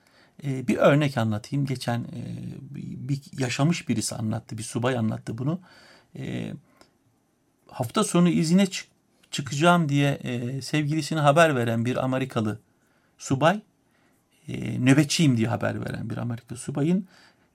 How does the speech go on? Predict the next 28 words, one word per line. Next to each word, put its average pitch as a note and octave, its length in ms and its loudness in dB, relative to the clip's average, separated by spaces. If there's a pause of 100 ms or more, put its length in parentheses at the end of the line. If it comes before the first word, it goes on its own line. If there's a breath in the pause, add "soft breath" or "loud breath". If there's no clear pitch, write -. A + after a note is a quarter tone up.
e, - 60 -14 (680)
niş-, D3 300 -4
şeyi, D3+ 280 6
sözlüsü, C#3 520 2
nişanlısı, C3+ 760 0
e, D3 40 -10
kıtaya D3 400 0
ziyarete A#2+ 420 2
gidiyor. A2 380 -4 (960 loud breath)
E, C3+ 80 -10 (640)
madem B2 400 2
nöbetçi, C3+ 480 -2
moral B2 260 0
olayım A#2 380 -6
diye A#2 140 -6
gidiyor. C#3+ 440 0 (500 loud breath)
E, - 300 -8 (180)
yalan F3+ 300 8
söylediğini G#2 640 2 (180)
fark - 360 -6
ediyor. C3 320 -6
Çünkü A#2 160 -4
oradaki A#2+ 380 -4
kişilere A#2 400 -6
başvurduğunda, C3 720 0 (1300 loud breath)
e, C3+ 200 -6
anlıyor E3+ 320 2
ki F#3 240 0